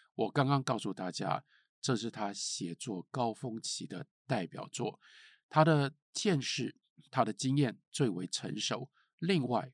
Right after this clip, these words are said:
很关键的是他的精神、他的体力最为充沛。这是在他的壮年期间，朱西甯就用这种方式把自己投注在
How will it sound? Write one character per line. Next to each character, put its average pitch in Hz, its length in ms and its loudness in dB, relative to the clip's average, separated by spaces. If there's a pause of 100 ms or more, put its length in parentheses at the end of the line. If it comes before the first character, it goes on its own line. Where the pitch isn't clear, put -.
很 - 260 -8
关 120 220 0
键 107 200 -2
的 - 160 -8 (300)
是 - 200 0
他 123 140 0
的 110 120 -4
精 180 340 0
神、 - 380 -4
他 - 140 -4
的 110 120 0
体 - 280 -10
力 113 260 0 (240)
最 160 140 4
为 104 200 4
充 165 320 -2
沛。 156 240 0 (360)
这 147 140 4
是 143 120 0
在 131 180 2
他 120 180 -2
的 104 280 -2
壮 175 220 0
年 85 220 -6
期 - 180 -4
间， 117 280 -4 (540)
朱 208 140 8
西 220 120 8
甯 170 300 6 (200)
就 151 160 4
用 139 140 6
这 143 120 2
种 101 140 2
方 120 180 0
式 113 220 -2
把 104 160 -6
自 117 160 -4
己 101 160 -6
投 98 240 -8
注 107 180 -2
在 - 360 0